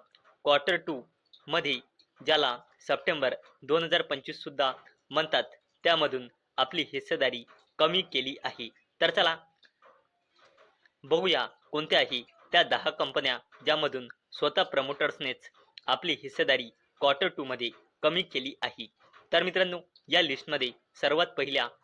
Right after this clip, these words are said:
कंपनीचे नाव आहे इंटरग्लोब एव्हिएशन लिमिटेड म्हणजे इंडिगो. आणि मित्रांनो,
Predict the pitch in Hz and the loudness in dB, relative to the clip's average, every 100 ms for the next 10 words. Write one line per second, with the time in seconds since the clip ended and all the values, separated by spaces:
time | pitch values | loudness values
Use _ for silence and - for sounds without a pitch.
0 | _ - 143 180 170 165 170 127 139 - | _ -2 0 0 -2 -2 -2 0 -2 -4
1 | 127 123 - _ _ - 143 160 180 127 | -4 -6 -8 _ _ -4 -2 0 0 0
2 | 123 113 - _ _ 139 151 170 - 123 | 0 -2 -10 _ _ -2 0 0 -2 -10
3 | - - - 143 135 117 - - _ - | -14 -16 -6 -4 -4 -6 -8 -12 _ -2
4 | 165 131 127 - _ - 147 135 120 117 | -2 -2 -6 -8 _ -6 -2 0 -2 -6
5 | _ _ 127 143 156 147 147 139 | _ _ -2 -2 -2 -2 -2 -4